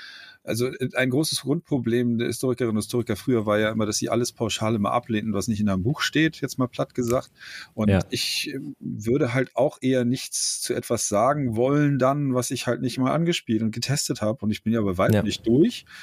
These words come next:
Speaker 1: Also zum Late Game kann ich da nichts sagen, aber ich habe schon ein bisschen reingespielt. Du ja, glaub ich, auch, ne?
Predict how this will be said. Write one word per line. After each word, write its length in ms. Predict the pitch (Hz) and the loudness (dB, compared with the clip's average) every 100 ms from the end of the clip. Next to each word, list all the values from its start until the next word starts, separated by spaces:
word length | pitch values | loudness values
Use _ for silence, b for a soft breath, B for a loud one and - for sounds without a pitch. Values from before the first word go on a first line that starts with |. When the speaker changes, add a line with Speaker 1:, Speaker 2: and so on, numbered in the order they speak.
| B B | B B
Speaker 1:
Also 120 | 104 | -4
zum 180 | - 104 | 0 0
Late 200 | 101 - | 0 0
Game 160 | 104 98 | -4 -2
kann 160 | - | -4
ich 60 | 101 | -4
da 80 | 98 | -2
nichts 180 | 92 - | -2 -2
sagen, 300 | 92 117 98 | -2 0 -2
aber 100 | 90 | -2
ich 120 | - | -6
habe 100 | - | -8
schon 180 | - 90 92 92 | -4 -2 -2 -2
ein 40 | |
bisschen 260 | 90 92 87 | -4 -4 -4
reingespielt. 720 | 85 92 92 - 90 87 - | -4 -2 -4 -4 -6 -6 -8
Du 80 | - | -4
ja, 220 | 92 90 | -2 -2
glaub 240 | 87 90 85 | -2 -4 -6
ich, 120 | 92 | -4
auch, 220 | 101 92 | -6 -4
ne? 140 | 101 | -8